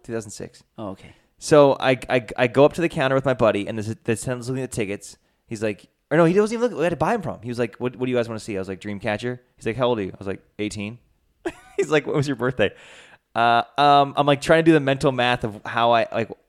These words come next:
Speaker 1: what year I had to be born in. I was like, uh, uh, eighty, eighty, eighty, eighty-four, eighty-four is my birthday. And he looks at me, he's like, "Yeah, fine." <laughs> He's so,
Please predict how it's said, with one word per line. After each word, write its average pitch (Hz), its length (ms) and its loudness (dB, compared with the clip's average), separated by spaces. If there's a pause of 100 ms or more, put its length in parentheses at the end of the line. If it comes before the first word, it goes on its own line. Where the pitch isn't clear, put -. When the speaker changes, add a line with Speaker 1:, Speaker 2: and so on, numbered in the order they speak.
Speaker 1:
what 123 260 -2
year 117 220 -2
I 113 40 2
had 117 160 -2
to 117 40 -8
be 110 100 -8
born 104 300 -6
in. 139 100 -4
I 98 80 -6
was 104 120 -6
like, 107 140 -2
uh, 110 180 -4
uh, 95 180 -2
eighty, 120 400 -6
eighty, 113 440 -8
eighty, 110 400 -10 (460)
eighty-four, 104 480 -4
eighty-four 101 380 -6
is 92 60 -8
my 95 100 -8
birthday. 92 360 -8 (420)
And 156 80 0
he 165 40 4
looks 156 200 0
at 180 40 -4
me, 175 80 -4
he's 151 140 -6
like, 117 260 -2 (300)
"Yeah, 73 160 -12
fine." - 280 -10 (280)
<laughs> 214 80 4 (800)
He's 508 180 -6
so, - 300 -2